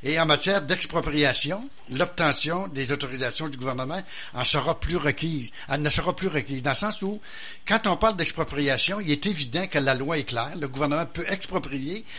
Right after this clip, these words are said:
mais là où le propriétaire en question, vous avez une maison, mais vous n'êtes pas satisfaite du montant que le gouvernement vous offre, vous avez des recours.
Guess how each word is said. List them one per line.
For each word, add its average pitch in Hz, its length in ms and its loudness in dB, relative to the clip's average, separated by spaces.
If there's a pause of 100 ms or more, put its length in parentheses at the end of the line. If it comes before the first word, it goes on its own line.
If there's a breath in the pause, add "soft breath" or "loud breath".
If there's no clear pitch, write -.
(220 loud breath)
mais 143 180 2
là 202 140 2
où 233 120 -2
le 160 100 2
propriétaire 190 720 0
en 160 60 -2
question, 160 360 -2
vous 143 160 -2
avez 143 160 0
une 156 100 -6
maison, 147 420 -2 (400 loud breath)
mais 180 260 0
vous 156 160 -4
n'êtes 156 200 0
pas 240 100 -2
satisfaite - 600 4
du 139 180 -4
montant 160 420 0
que 196 100 -6
le 139 60 -6
gouvernement 139 440 -2
vous 127 200 -4
offre, 127 200 -4 (360 loud breath)
vous 180 300 0
avez 160 180 2
des 151 140 2
recours. 131 400 -4